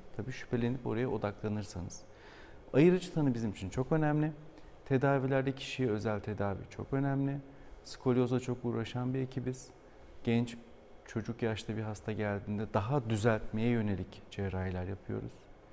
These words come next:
Biz heykeltıraş değiliz. Hasta hayatını devam ettirsin istiyoruz.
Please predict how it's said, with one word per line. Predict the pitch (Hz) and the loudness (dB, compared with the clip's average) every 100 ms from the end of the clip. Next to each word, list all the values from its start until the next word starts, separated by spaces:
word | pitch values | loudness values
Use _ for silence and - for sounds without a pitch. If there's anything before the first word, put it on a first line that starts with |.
| - - - | -20 -14 -10
Biz | - | -6
heykeltıraş | 107 95 104 101 110 110 101 - | -4 -2 -2 -2 -2 -2 -2 0
değiliz. | 127 131 - - - - - - | 0 0 -8 -14 -20 -20 -14 -6
Hasta | 107 - 139 | -4 0 2
hayatını | 127 113 110 117 151 139 | 4 4 0 0 2 4
devam | 110 123 131 | 6 8 6
ettirsin | 131 104 90 - | 4 -4 -4 -8
istiyoruz. | 95 - 101 98 | -10 -10 -8 -8